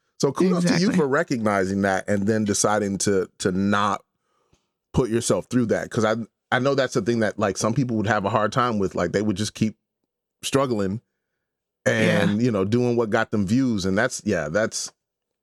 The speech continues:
Speaker 1: ooh, that's rough. I can't, <laughs> I can't imagine doing
Speaker 2: It,
Speaker 1: that
Speaker 2: it,
Speaker 1: and
Speaker 2: it
Speaker 1: being on
Speaker 2: took a
Speaker 1: stream.
Speaker 2: lot out of me. It took a lot out of me. There's even a clip of when I saw one of the, one of the smaller monsters on top of that, <laughs> one of the smaller sea monsters.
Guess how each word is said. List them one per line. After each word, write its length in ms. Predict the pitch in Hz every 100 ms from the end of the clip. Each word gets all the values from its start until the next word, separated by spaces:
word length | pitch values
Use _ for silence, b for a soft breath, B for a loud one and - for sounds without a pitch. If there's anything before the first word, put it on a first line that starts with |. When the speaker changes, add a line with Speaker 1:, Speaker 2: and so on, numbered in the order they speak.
| _
Speaker 1:
ooh, 240 | 160 143 - _
that's 200 | 127 -
rough. 340 | 107 92 - - _ _ _ _
I 60 | 120
can't, 200 | - -
<laughs> 140 | -
I 60 | -
can't 180 | -
imagine 360 | 123 117 117 117
doing 160 | 113 113
Speaker 2:
It, 20 |
Speaker 1:
that 120 | 104
Speaker 2:
it, 60 | -
Speaker 1:
and 100 | 110
Speaker 2:
it 40 |
Speaker 1:
being 120 | 127 127
on 60 |
Speaker 2:
took 100 | -
a 60 | 180
Speaker 1:
stream. 160 | 170
Speaker 2:
lot 200 | 165 160 -
out 200 | 165 151
of 100 | 151
me. 340 | 143 147 156 -
It 140 | - 175
took 180 | 175 -
a 40 |
lot 200 | - -
out 100 | -
of 40 |
me. 60 | 65
There's 240 | 156 196 220
even 180 | 214
a 60 | 170
clip 420 | - - 180 165
of 360 | - 160 151 151
when 120 | 156
I 100 | 156
saw 340 | 156 143 160 156
one 240 | 151 151
of 140 | 156 -
the, 260 | 147 139 B B -
one 140 | 254
of 60 | 320
the 80 | 269
smaller 440 | - 240 277 262
monsters 480 | 208 175 175 151 147
on 120 | 170
top 160 | 180 175
of 80 | 175
that, 240 | 165 139 - 254
<laughs> 120 | -
one 260 | 180 175 202
of 80 |
the 120 | 190 190
smaller 440 | - 180 180 170
sea 160 | 160 156
monsters. 560 | 147 156 - - 185